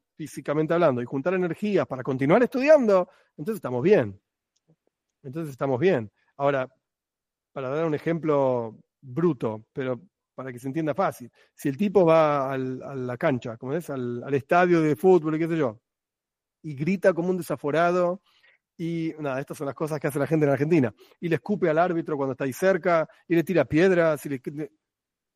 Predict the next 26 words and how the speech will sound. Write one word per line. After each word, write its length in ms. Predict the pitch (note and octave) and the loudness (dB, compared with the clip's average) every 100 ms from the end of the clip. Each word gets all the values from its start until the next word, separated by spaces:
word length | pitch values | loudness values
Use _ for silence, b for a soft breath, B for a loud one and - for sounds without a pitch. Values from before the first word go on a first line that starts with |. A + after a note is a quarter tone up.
| _ _ | _ _
¿y 80 | D#3 | -6
qué 100 | F#3+ | -2
me 60 | F#3 | 0
está 120 | E3+ | 2
diciendo? 300 | D3 C#3 C3 | 0 0 -2
¿Que 100 | B2 | -2
fuiste 380 | - E3 - D3 | 0 0 2 0
a, 380 | C3+ B2+ A#2+ A#2+ | 0 -2 -4 -8
al, 580 | B2+ B2+ A#2+ A#2+ B2+ - _ _ - | -12 -12 -12 -14 -18 -20 _ _ -6
a 80 | |
ver 120 | C#3 D3+ | 0 2
el 100 | C3+ | 2
partido 300 | C3+ E3 D3 | 0 2 2
de 60 | |
fútbol 240 | F3 E3+ C#3+ | 2 0 0
para 180 | C3+ | 0
distraerte? 800 | B2+ A#2+ C3 B2+ G#3 F#3 C#3 F#2 _ - | -2 -4 -2 0 0 0 -4 -4 _ -12
Mm, 520 | C#3 E3 E3 D#3 D3 D3 _ _ _ _ _ _ _ | -8 -6 -6 -8 -12 -14 _ _ _ _ _ _ _
me 100 | C3 | -8
parece 280 | B2 D3+ E3+ | -4 -2 0
que 80 | C3 | 0
fuiste 240 | F3 E3+ | 0 0
para 140 | C#3+ C3 | 0 -2
expresar 440 | - C3+ B2+ E3 | -4 -10 -6 -6
toda 260 | C#3+ F#3+ F3+ | -2 -2 -2
tu 200 | D#3 C#3+ | 0 -2